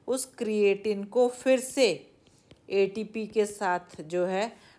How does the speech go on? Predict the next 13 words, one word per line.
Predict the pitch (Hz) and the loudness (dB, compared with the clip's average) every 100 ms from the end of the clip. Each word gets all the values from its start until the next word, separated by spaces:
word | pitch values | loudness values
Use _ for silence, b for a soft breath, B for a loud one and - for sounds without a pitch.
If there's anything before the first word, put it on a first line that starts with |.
| - | -8
अ, | 156 156 151 147 135 135 | -4 -2 0 -2 -2 -6
it | 160 | -4
undergoes | 170 165 175 180 | -4 -2 -2 -2
chemical | 180 170 160 160 160 | -2 -6 -6 -6 -4
reaction | 160 147 147 190 196 208 - | -4 -4 -8 -12 -12 -14 -14
again | 156 151 156 160 | -12 -10 -10 -10
to | 160 151 - | -12 -14 -12
produce | 143 156 208 208 _ _ _ _ _ _ _ | -10 -10 -12 -14 _ _ _ _ _ _ _
cre-, | 151 147 147 151 | -14 -14 -16 -14
creatine | 143 131 127 180 233 - _ _ _ _ _ _ - | -10 -10 -12 -14 -16 -20 _ _ _ _ _ _ -6
phosphate। | 196 - - _ _ _ b b b - | -6 -6 -14 _ _ _ b b b -8
So | 226 B B - 180 | -8 B B -14 -8
these, | 226 | -8